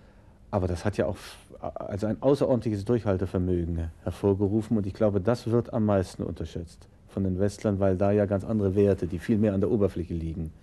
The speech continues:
zählen. Also etwa die Fähigkeit, sich selber darzustellen. Ich hoffe sehr, dass, dass die, äh, die Fähigkeit von, von, von Ossis in der Vergangenheit,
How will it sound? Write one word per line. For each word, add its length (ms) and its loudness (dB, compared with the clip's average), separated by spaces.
zählen. 480 -2
Also 220 2
etwa 260 0
die 80 0
Fähigkeit, 520 2
sich 240 -4
selber 380 2
darzustellen. 880 -6
Ich 180 -2
hoffe 160 0
sehr, 200 6
dass, 220 0
dass 340 0
die, 260 2
äh, 220 -2
die 140 -2
Fähigkeit 540 4
von, 260 0
von, 500 -2
von 220 -4
Ossis 720 0
in 120 -2
der 100 0
Vergangenheit, 840 2